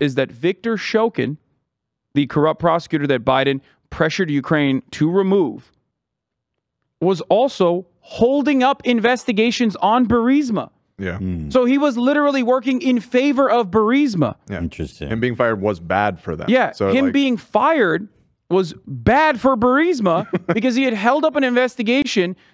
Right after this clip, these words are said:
Speaker 1: that the, uh, the U K officials were conducting where they stopped, the, the U K officials from actually seizing Burisma executives' assets to the tune of
Speaker 2: <clears throat>
Speaker 1: millions of fucking dollars. So why the fuck would Hunter Biden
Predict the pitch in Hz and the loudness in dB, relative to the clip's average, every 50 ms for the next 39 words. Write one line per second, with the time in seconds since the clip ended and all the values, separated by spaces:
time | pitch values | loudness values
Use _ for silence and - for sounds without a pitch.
0 | _ _ - 190 214 208 - 202 220 214 - - 202 170 180 277 - 185 185 180 | _ _ 0 0 0 2 2 2 2 2 0 -2 -8 -10 -4 0 2 2 2 2
1 | 165 180 185 175 160 202 240 240 - - 285 302 285 262 - - 254 196 - 240 | 2 0 0 0 2 2 0 2 2 0 2 2 2 0 0 -2 -2 0 0 -2
2 | 202 196 202 185 - - 214 202 196 285 349 - - - 202 170 170 220 - _ | 0 0 0 0 0 0 0 0 2 0 0 -2 0 0 0 0 -2 -4 -10 _
3 | _ _ _ _ _ _ _ _ - 165 214 220 233 233 214 - _ _ _ - | _ _ _ _ _ _ _ _ 0 2 2 4 2 0 -2 -6 _ _ _ 0
4 | 190 202 208 185 - - - - - 247 277 330 339 - - - - - _ _ | 0 0 0 -2 -6 -10 -4 0 2 2 2 2 0 -4 -8 -20 -20 -20 _ _
5 | _ _ _ _ - 175 214 208 190 165 185 208 185 196 220 190 262 262 247 208 | _ _ _ _ -2 0 0 2 2 0 0 0 2 0 0 2 2 0 2 2
6 | 226 220 220 175 196 220 214 208 220 214 - 240 247 233 190 - - - 277 320 | 0 0 0 0 0 0 2 0 0 0 0 -2 -2 -2 -2 -2 0 0 2 2
7 | 339 269 262 247 240 277 285 - _ _ _ _ _ _ _ _ _ _ _ - | 2 0 0 0 0 -2 -4 -8 _ _ _ _ _ _ _ _ _ _ _ -4
8 | 165 180 240 240 247 269 277 277 262 285 277 247 202 190 240 247 240 254 277 240 | 0 2 2 4 4 2 2 2 2 2 2 0 0 0 0 0 0 0 -2 -2
9 | 208 - - 233 277 349 359 - - - - - - - - - _ _ _ - | -2 -2 0 2 2 2 2 0 -2 -4 -4 -8 -14 -20 -20 -20 _ _ _ -4
10 | - 262 254 226 - - 269 269 269 - - - 180 202 240 277 302 294 285 294 | -2 0 0 0 0 0 2 2 2 0 0 0 2 2 2 2 2 2 2 0
11 | 262 262 277 220 - 277 262 - 285 269 254 277 285 349 349 339 190 127 98 - | 0 -2 -2 0 0 0 0 0 0 2 2 2 2 2 2 0 0 -2 -4 -8
12 | - - - - _ _ - - - 247 233 214 190 - _ _ - 139 156 214 | -14 -20 -20 -20 _ _ -6 -2 0 0 0 0 -4 -6 _ _ -6 -2 2 2
13 | 247 294 285 302 233 - - 311 311 294 311 262 262 240 220 254 277 277 262 208 | 2 2 2 0 -2 0 0 0 0 2 2 0 2 2 2 2 2 2 2 2
14 | 240 262 277 262 240 196 | 2 2 2 2 0 -2